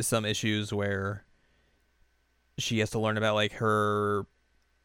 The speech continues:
how, like, her real parents and all that sort of stuff, and it's very bad for her. Um,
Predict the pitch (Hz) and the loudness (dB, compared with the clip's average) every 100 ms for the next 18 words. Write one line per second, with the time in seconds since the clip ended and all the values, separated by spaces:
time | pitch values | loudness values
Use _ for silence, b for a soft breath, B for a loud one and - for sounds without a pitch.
0 | _ _ _ _ _ _ - - 120 101 | _ _ _ _ _ _ -18 -4 -2 0
1 | 113 - 113 107 113 139 170 196 202 208 | 0 0 -2 2 2 4 4 4 0 -4
2 | 202 202 196 208 214 202 - 214 196 117 | -4 0 2 2 4 2 4 2 2 0
3 | 104 - - - 123 123 117 120 117 113 | -2 -4 -12 -14 -14 -2 4 6 6 4
4 | 113 110 113 117 120 113 117 117 113 110 | 2 2 4 6 6 4 2 4 4 4
5 | 110 - b b b b 101 101 98 98 | 2 -2 b b b b -2 0 0 -4
6 | - | -10